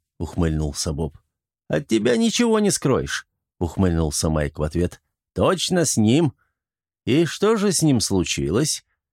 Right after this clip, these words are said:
равнодушно спросил Боб. «Исчез наш приятель Касаб в неизвестном направлении, вот что», — сказал Майк. «Бесследно не оставив даже прощального письма», будто бы и не было на свете Касаба.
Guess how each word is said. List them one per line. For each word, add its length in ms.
равнодушно 680
спросил 480
Боб. 260
«Исчез 600
наш 240
приятель 420
Касаб 480
в 100
неизвестном 680
направлении, 680
вот 300
что», — 320
сказал 360
Майк. 320
«Бесследно 800
не 140
оставив 560
даже 300
прощального 680
письма», 500
будто 380
бы 180
и 40
не 220
было 260
на 140
свете 380
Касаба. 580